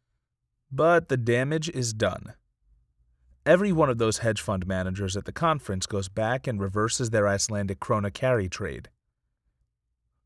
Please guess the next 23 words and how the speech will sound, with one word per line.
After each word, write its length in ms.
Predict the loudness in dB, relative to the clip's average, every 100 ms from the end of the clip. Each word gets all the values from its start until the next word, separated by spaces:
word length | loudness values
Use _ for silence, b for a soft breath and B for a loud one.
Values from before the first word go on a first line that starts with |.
| 0
There's 240 | 2 4
a 60 | 4
run 260 | 4 4
on 140 | 2 0
the 80 |
banks, 540 | 2 2 0 -4 -8 -8
which 260 | -2 -2 0
have 160 | 0
something 340 | 0 -2 -2 -4
called 300 | 0 2 2
duration 560 | 0 0 0 0 -4
risk, 340 | -4 -6 -8 -10 _ _ b b b
which 180 | -4 -2
means 220 | -2 0
there's 180 | 0 0
a 60 |
fatal 360 | -2 -2 0 0
mismatch 580 | 0 0 0 -2 -4 -6
between 300 | -8 -4 -2
their 180 | -2
assets 500 | 0 0 2 0 0
and 80 | -2
liabilities. 840 | 0 0 2 2 2 0 -4 -8